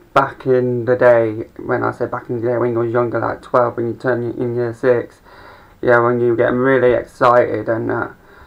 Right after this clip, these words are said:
for, like, sex education. Oh, brilliant days back then, wasn't they? Oh, oh, I missed it all because I was on the computers. Yeah, I walked back in the classroom.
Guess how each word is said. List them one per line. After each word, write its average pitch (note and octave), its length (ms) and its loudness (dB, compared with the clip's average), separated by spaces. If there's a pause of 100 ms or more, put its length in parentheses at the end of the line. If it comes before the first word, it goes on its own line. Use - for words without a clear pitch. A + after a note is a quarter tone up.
(300)
for, A#2+ 280 6
like, - 220 0
sex - 220 -12
education. C3 640 0 (760)
Oh, - 420 -6
brilliant A#2 500 -6
days A#2+ 300 -2
back B2 240 2
then, B2 280 2
wasn't B2 400 2
they? F2+ 260 -6 (640)
Oh, B2 280 2
oh, B2 160 0
I A2+ 120 -6
missed A#2 300 -6
it - 40 -4
all A2 280 -6
because A2+ 420 -12
I A#2+ 60 -6
was A2+ 160 -6
on A2 80 -4
the A2 60 -6
computers. - 580 -8 (1600)
Yeah, B2+ 260 6
I C3 40 6
walked C3+ 220 4
back C3+ 200 2
in C3 80 -2
the B2+ 60 -2
classroom. C#3+ 720 0